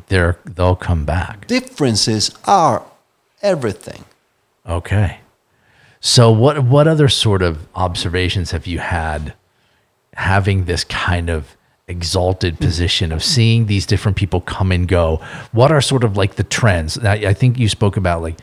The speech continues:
Speaker 1: older people tend to gravitate towards higher acidity wines. Is that, do you think that's a palate problem, or do you think that's an education problem? Or why, why is that?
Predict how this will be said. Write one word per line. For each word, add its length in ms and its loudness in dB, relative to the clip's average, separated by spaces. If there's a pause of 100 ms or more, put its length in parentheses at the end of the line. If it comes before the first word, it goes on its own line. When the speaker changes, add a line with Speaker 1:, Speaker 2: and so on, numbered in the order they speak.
(520)
Speaker 1:
older 380 6
people 340 2
tend 400 2
to 280 0 (380)
gravitate 640 0
towards 320 -2
higher 500 0
acidity 440 2
wines. 500 2 (880)
Is 180 0
that, 240 0
do 120 -2
you 60 6
think 200 0
that's 160 0
a 60 2
palate 560 2
problem, 440 2
or 40 2
do 100 0
you 120 0
think 200 -2
that's 180 -2
an 80 0
education 720 0
problem? 440 4
Or 60 0
why, 420 0
why 360 2
is 320 4
that? 240 -6